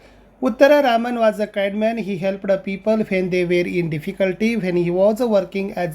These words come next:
a deputy accountant general, a villager went to him with some badly burnt hundred rupees note. Roman took pity on the villager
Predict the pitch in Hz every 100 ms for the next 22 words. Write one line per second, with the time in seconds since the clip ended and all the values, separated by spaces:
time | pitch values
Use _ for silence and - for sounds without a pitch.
0 | 175 165 151 196 220 220 175 - 180 175
1 | 185 165 165 165 214 185 180 - _ _
2 | _ 233 233 247 269 247 277 247 220 220
3 | 240 190 240 226 214 208 214 220 180 180
4 | 180 185 220 185 185 202 214 - - 185
5 | 180 185 220 185 170 190 165 165 175 214
6 | - - - - - 202 240 277 - 254
7 | 233 233 190 226 226 202 202 190 185 196
8 | 208